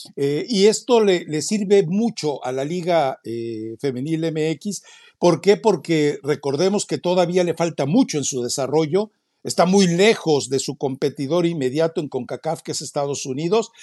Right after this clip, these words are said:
y no le queda más que ir creciendo, pero este tipo de estímulos le sientan bien. Pe-, vamos a ver hasta dónde lo sabe aprovechar la liga, porque tienes a Jenny Hermoso,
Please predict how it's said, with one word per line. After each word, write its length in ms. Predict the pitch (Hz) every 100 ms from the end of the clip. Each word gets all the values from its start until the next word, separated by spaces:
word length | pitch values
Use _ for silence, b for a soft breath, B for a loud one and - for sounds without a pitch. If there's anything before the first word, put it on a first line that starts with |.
| B B B
y 100 | 151
no 120 | 180
le 80 | 214
queda 220 | 196 214
más 180 | 202 -
que 100 | 156
ir 160 | 185
creciendo, 380 | 185 180 214 202
pero 160 | 190 208
este 160 | 233
tipo 260 | 208 220 240
de 80 | 185
estímulos 640 | - - 196 208 190 156
le 100 | 135
sientan 520 | - 170 170 165 156
bien. 280 | 175 180 127 - _ _ _ _ _ _ - -
Pe-, 100 | - -
vamos 300 | 123 135 160
a 60 | 160
ver 160 | 151 175
hasta 240 | - 135
dónde 340 | 151 175 196 B B B
lo 180 | 151
sabe 340 | 151 185 180 202
aprovechar 680 | 196 175 139 139 - 156 160
la 160 | 170
liga, 500 | 160 185 214 160 120 _ _ _
porque 260 | 160 - 151
tienes 340 | 202 240 -
a 80 | 165
Jenny 320 | 147 196 202
Hermoso, 680 | 196 170 190 170 - 160